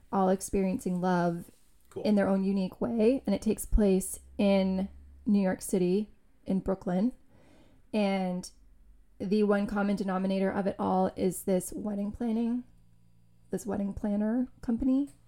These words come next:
Speaker 1: It's two people that come together off of, like, a really bizarre, tragic, traumatic life event. It's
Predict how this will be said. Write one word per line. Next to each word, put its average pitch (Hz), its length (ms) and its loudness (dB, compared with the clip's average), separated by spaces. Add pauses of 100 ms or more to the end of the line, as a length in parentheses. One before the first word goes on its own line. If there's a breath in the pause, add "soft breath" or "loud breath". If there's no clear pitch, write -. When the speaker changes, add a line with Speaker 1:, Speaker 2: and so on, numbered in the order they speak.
(120)
Speaker 1:
It's - 120 -10
two 208 140 -4
people 202 240 -2
that 208 120 -2
come 185 160 -4
together 190 560 -2 (220)
off 185 140 -8
of, 170 140 -8
like, 190 140 -4
a - 280 -4 (920)
really 208 220 4
bizarre, 175 380 2
tragic, 170 640 -6 (420)
traumatic 175 500 -8
life 202 240 -4
event. 220 380 -2 (840 soft breath)
It's - 100 -18